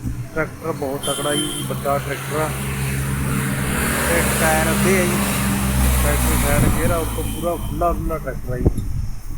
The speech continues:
ਤੇ ਨਾਲ ਹੀ ਉਹਦੇ ਆ ਗਈ ਆਹ ਇੰਡੋ ਫਾਰਮ ਵੀਹ ਪਚਵੰਜਾ ਡੀ ਆਈ,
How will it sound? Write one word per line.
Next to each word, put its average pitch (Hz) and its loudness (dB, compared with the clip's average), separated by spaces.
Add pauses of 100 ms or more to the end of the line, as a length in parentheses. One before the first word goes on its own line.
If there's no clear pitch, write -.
(1900)
ਤੇ 139 -6
ਨਾਲ 139 -2
ਹੀ 156 0
ਉਹਦੇ 156 -2
ਆ 151 -2
ਗਈ 147 -4
ਆਹ 139 -4 (1080)
ਇੰਡੋ 143 -4
ਫਾਰਮ 127 -2 (360)
ਵੀਹ 170 -6
ਪਚਵੰਜਾ 135 -6
ਡੀ 127 -8
ਆਈ, 117 -8